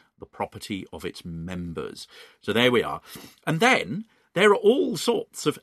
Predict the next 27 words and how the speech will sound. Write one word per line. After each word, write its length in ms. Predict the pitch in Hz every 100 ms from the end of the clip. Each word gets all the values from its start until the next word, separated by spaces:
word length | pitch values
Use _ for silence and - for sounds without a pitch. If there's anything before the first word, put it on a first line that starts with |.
| -
technologies 800 | - 170 - 147 180 139 110 101
that 120 | 147
are 60 | 160
associated 880 | 165 - 247 - 143 90 82 - 87
with 160 | 87
this. 320 | 87 71 - - - -
Homing 440 | 233 320 214 127
pigeons 520 | - 95 - 71 82
have, 500 | - 233 185 - - _ _ _ _
one 200 | - 196
of 60 | 196
the 80 | 165
things 240 | 170 143
that's 160 | 147 -
quite 180 | 127
interesting 500 | 156 175 123 - 101
about 360 | 92 87 85 -
them 240 | 85 82 -
is 180 | 117 -
the 100 | 104
way 320 | 135 143 135
in 160 | 120
which 220 | 120 - -
they 140 | 120
carry 560 | - - 165 170 107 82
these 260 | 92 80
messages. 680 | 87 85 - 82 80 - -